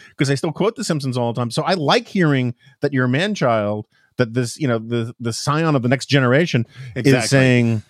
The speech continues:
Speaker 1: um, "Yeah, only the ones Jonah Goldberg has seen and can quote are canonical and the rest stink." I'm just not sure I know that it's true.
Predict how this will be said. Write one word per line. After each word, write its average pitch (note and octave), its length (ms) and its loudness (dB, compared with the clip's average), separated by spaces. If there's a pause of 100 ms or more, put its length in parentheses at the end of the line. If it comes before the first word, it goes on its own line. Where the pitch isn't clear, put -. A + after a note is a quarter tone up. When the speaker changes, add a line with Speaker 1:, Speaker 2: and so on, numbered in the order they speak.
(360)
Speaker 1:
um, A2 480 4
"Yeah, C#3+ 320 6
only E3 240 8
the D#3+ 80 4
ones C#3+ 260 6
Jonah C3+ 300 4
Goldberg B2+ 420 4
has G#2+ 160 2
seen C3+ 320 4
and G#2+ 100 0
can G#2+ 160 -2
quote C#3 440 4
are G#2 80 4
canonical A2+ 640 2
and G2+ 100 0
the G#2 60 2
rest G#2+ 240 0
stink." D#3 340 0 (320)
I'm F3+ 140 2
just F3 140 -2
not D#3+ 180 2
sure D3 240 2
I B2+ 100 2
know B2+ 140 0
that A#2+ 160 0
it's G2+ 160 -6
true. - 340 -8